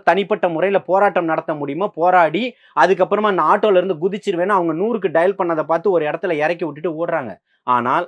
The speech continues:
இந்த சம்பவத்தை வச்சு அந்த சகோதரி போய் கணவனோட போய் கம்ப்ளைண்ட் கொடுக்குறாங்க. இந்த கம்ப்ளைண்ட்டுக்கு நீங்க இது வரைக்கும் என்ன பதில் பண்ணீங்க? அதுக்கு அடுத்து கோர்ட்டுக்கு போப் போறாங்க அவங்க, இல்லையா? இப்போ நீங்க பெண்களை பாதுகாத்துக்கிட்டு இருக்கீங்களா? வெக்கமா இல்லையா உங்களுக்கு சொன்னதுக்கு? அவன் எப்படி இருந்தான்,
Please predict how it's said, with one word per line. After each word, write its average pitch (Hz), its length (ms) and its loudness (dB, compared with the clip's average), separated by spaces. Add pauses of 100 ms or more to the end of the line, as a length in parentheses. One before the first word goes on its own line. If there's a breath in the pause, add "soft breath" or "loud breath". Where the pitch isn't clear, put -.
இந்த 123 200 -4
சம்பவத்தை 147 480 -2
வச்சு 117 200 -6
அந்த 117 160 -6
சகோதரி 127 440 -4
போய் 147 180 -12 (100)
கணவனோட 143 400 -4
போய் 156 200 -10
கம்ப்ளைண்ட் 151 340 -6
கொடுக்குறாங்க. 107 360 -8 (340)
இந்த 135 180 -4
கம்ப்ளைண்ட்டுக்கு 160 480 -4
நீங்க 135 140 -6
இது 131 120 -2
வரைக்கும் 151 220 -4
என்ன 160 160 -6
பதில் 143 280 -8
பண்ணீங்க? 127 320 -8 (680)
அதுக்கு 165 280 0
அடுத்து 180 300 0
கோர்ட்டுக்கு 214 400 -2
போப் 139 240 -8
போறாங்க 78 240 -10 (200)
அவங்க, 123 280 -2 (300)
இல்லையா? 160 380 0 (280)
இப்போ 185 320 -2
நீங்க 190 180 0
பெண்களை 170 340 2
பாதுகாத்துக்கிட்டு 131 640 -2
இருக்கீங்களா? 95 380 -12 (420)
வெக்கமா 185 380 0
இல்லையா 143 220 0
உங்களுக்கு 120 280 -6
சொன்னதுக்கு? 120 440 -6 (300)
அவன் 165 280 4
எப்படி 175 280 2
இருந்தான், 156 420 -2